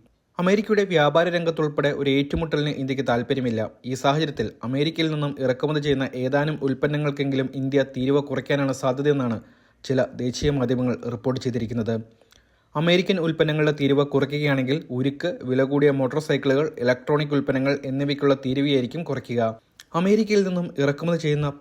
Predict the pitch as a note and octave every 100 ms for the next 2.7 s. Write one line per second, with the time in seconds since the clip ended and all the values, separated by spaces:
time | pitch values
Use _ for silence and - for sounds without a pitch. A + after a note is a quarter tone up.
0 | - C3 E3 D3 C#3+ D3 C#3+ C#3 C3+ B2+
1 | B2+ C#3 D#3 C#3 C3+ C#3+ B2+ A#2 - A#2+
2 | B2 - A#2 A2+ A#2+ A2+